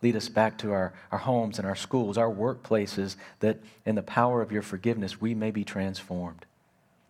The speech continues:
not for our sake, but for the kingdom's sake. We place our lives in the hands of the one who rolled away the stone this morning. We celebrate the newness of life that is Jesus the Christ.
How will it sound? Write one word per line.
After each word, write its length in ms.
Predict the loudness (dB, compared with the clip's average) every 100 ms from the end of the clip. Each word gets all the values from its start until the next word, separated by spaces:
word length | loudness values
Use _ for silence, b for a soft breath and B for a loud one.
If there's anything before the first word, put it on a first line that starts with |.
| _ 0
not 180 | 2 2
for 140 | 0
our 140 | 0
sake, 400 | -2 -6 -6 -8 -20 _ b b b b _ _ _
but 120 | -4
for 360 | -2 -4 -2 -4
the 100 | -10
kingdom's 460 | -6 -4 -4 -6 -8
sake. 320 | -10 -16 -20 _ _ _ _ _ _ _ _ _ _ _ _ _ _ _ _ _ _
We 80 | -4
place 320 | 2 2 2
our 140 | 0 2
lives 580 | 2 4 2 -2 -6 -12 B B B -2
in 80 |
the 60 | -2
hands 400 | 0 0 -2 -4
of 80 | -4
the 80 | 0
one 220 | 0 0
who 100 | -2
rolled 340 | 0 2 0
away 280 | 0 0 0
the 120 | -2
stone 380 | -2 0 0 0
this 200 | -4 -4
morning. 320 | -6 -6 -4
We 80 | -6
celebrate 540 | -2 0 2 0 -2
the 80 | -2
newness 420 | -2 -2 -2 -4
of 160 | -6 -4
life 380 | 0 0 -2 -4
that 160 | -4 -2
is 420 | -2 -2 -2 -4 -10 -12
Jesus 580 | -4 -4 -2 -6 -8 -8
the 120 | -10
Christ. 560 | -6 -4 -4 -8 -14